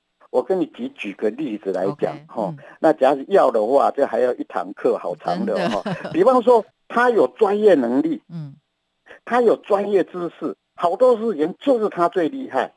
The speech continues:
Speaker 2: 嗯。
Speaker 1: 他有诺贝尔奖，哇哦，你知道吗？
Speaker 2: 嗯。
Speaker 1: 他虽然没有职位，大家还是听他的。
Speaker 2: 嗯哼。
Speaker 1: 或者是，哇，他是一个人格圣人，他是一个圣人，
Speaker 2: 嗯。
Speaker 1: 他道德人格很强。
Speaker 2: 嗯。
Speaker 1: 然后他只要一出来，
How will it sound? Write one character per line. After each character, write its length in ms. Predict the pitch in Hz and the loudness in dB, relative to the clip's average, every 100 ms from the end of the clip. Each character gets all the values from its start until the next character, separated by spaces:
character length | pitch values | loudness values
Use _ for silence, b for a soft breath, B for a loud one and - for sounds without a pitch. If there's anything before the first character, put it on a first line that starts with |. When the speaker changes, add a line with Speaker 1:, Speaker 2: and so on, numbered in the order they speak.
| - | -12
Speaker 2:
嗯。 300 | 170 151 147 _ - | -10 -8 -12 _ -2
Speaker 1:
他 120 | 240 | 4
有 140 | 226 165 | 4 4
诺 220 | 233 196 | 4 4
贝 120 | 190 | 4
尔 140 | 151 | 4
奖， 280 | 147 139 - - _ _ _ | 2 0 -2 -6 _ _ _
哇 260 | 135 196 220 | 2 4 4
哦， 400 | 196 147 113 107 | 4 2 0 -4
你 80 | 113 | -2
知 140 | 190 | 2
道 120 | 160 | 4
吗？ 220 | 127 117 - _ | 4 0 -4 _
Speaker 2:
嗯。 180 | 160 151 | -14 -6
Speaker 1:
他 140 | 202 | -4
虽 220 | 196 233 202 | 2 4 4
然 120 | 147 | 2
没 120 | 147 | 0
有 140 | 180 | 0
职 160 | - 117 | -2 -4
位， 200 | 135 139 | -2 -2
大 180 | 127 127 | 0 -2
家 120 | 127 | 0
还 100 | 101 | -4
是 80 | 104 | -6
听 240 | - 107 | -12 -12
他 220 | 101 101 | -10 -10
的。 160 | 92 - | -10 -14
Speaker 2:
嗯 160 | 170 170 | -12 -10
哼。 260 | 185 190 202 _ _ B B | -10 -12 -16 _ _ B B
Speaker 1:
或 320 | - 277 262 | 0 4 6
者 180 | 160 143 | 4 0
是， 180 | 208 175 B B | 0 -4 B B
哇， 240 | 233 233 175 | 4 4 4
他 200 | 220 226 | 0 0
是 140 | 240 | -2
一 40 | |
个 120 | - 170 | 0 0
人 260 | 131 175 | 2 2
格 240 | 202 143 147 - | 2 0 0 -2
圣 180 | 180 127 | -2 0
人， 320 | 110 92 98 _ _ _ | -2 -4 -12 _ _ _
他 160 | - 233 | -2 -2
是 80 | 247 | 0
一 40 | |
个 120 | 170 - | -2 0
圣 200 | 302 294 | 0 2
人， 240 | 117 104 - | 0 -2 -6
Speaker 2:
嗯。 280 | 175 151 151 - | -10 -12 -12 -6
Speaker 1:
他 100 | 233 | -4
道 220 | - 226 180 | -2 -2 0
德 160 | 170 | -2
人 240 | 147 160 185 | 0 -2 -2
格 200 | 139 127 | -2 -4
很 360 | - 151 139 | -6 -6 -8
强。 440 | - 139 110 120 160 | -6 -4 -4 -4 -8
Speaker 2:
嗯。 400 | 180 180 156 175 B B B | -10 -14 -16 -20 B B B
Speaker 1:
然 100 | 156 | 2
后 200 | 170 - B _ | 2 0 B _
他 120 | - | -8
只 180 | 185 110 | -8 -2
要 140 | 156 | 0
一 60 | 139 | 0
出 200 | - 143 | 0 -2
来， 200 | 110 | 0